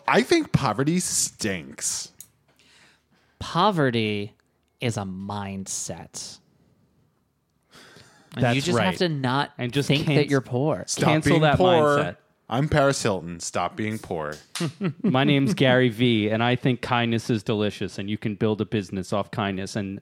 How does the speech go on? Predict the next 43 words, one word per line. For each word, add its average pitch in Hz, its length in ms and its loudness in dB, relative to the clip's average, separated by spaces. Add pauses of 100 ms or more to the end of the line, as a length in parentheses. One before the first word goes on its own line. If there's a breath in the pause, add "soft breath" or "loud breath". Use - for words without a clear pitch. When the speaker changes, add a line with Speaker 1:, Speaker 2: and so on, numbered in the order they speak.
Speaker 3:
follow 110 480 0
me 107 320 0
on 101 280 0
Instagram, 90 640 -6
and 90 380 -10
I'll 104 80 -6
tell 104 240 -2
you 107 140 0
how 101 180 0
to 101 140 0 (180)
be 110 140 2
rich 101 420 -4
like 101 200 -4
me. 87 260 -6 (300 soft breath)
Sell 135 260 2
old 120 300 4
toys. 101 580 -2 (1900 soft breath)
Speaker 2:
All 139 120 4
right, 120 140 4
Speaker 3:
Fuck 131 100 4
Speaker 2:
we've, 170 100 4
Speaker 3:
that 101 100 0
Speaker 2:
we've, 185 140 4
Speaker 3:
guy. 127 80 -6
Speaker 2:
we've 208 180 -2
talked 170 260 0
a 120 40 0
long 113 260 0
time. 120 220 -2
Do 120 80 0
we 143 80 4
have 170 140 2
anything 165 280 -2
else 131 180 -4
for 147 120 -4
this 131 180 -4
movie? 131 360 -4 (560)
Speaker 1:
Know 117 120 -2
what 127 80 2
I 139 40 2
have 147 100 0
to 147 60 -4
say? 160 260 0